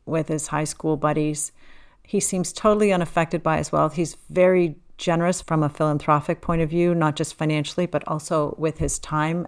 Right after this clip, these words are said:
and his entrepreneurial expertise, bringing that to the social sector. And at the same time, I don't know how he has time for all this, but, you know, he travels extensively, travels with his adult kids. And I just look at him and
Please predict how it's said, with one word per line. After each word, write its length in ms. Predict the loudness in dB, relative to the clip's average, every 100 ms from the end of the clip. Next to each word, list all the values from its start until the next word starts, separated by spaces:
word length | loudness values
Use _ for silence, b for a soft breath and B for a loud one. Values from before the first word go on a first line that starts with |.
| -6
and 240 | -4 -2
his 260 | -4 -6 -4
entrepreneurial 760 | -4 -2 -4 -4 -2 0 0 0
expertise, 560 | -4 -8 -6 -4 -4
bringing 360 | -2 0 2 2
that 240 | 2 0
to 80 | -4
the 100 | -4
social 400 | -2 -4 -2 -6
sector. 560 | -4 -4 -2 -2 -2 -4 B B B B B B B B 0
And 120 | 2
at 80 | 2
the 80 |
same 280 | 0 2 2
time, 440 | 2 2 2 2 -2 -12 -12
I 100 | -2
don't 120 | 0
know 100 | 0
how 200 | 0 0
he 80 | 0
has 120 | 0
time 220 | 0 0 0
for 140 | 0
all 100 | 0
this, 180 | 0 0
but, 240 | 0 0
you 80 | -2
know, 80 | -2
he 120 | -4
travels 800 | -4 2 4 6 2 -6 -8 -12
extensively, 920 | -12 -10 -8 -6 -4 -2 0 0 0 b b b
travels 340 | 0 0 0 -2
with 140 | -4
his 260 | -4 -6 -2
adult 360 | 0 2 0 -2
kids. 480 | 2 2 2 -2 -10 B B B B B B
And 100 | -2
I 120 | 0 0
just 260 | -2 0
look 140 | 0 2
at 80 |
him 340 | 0 0 -2 -6 -8
and 480 | -6 -4 -4 -6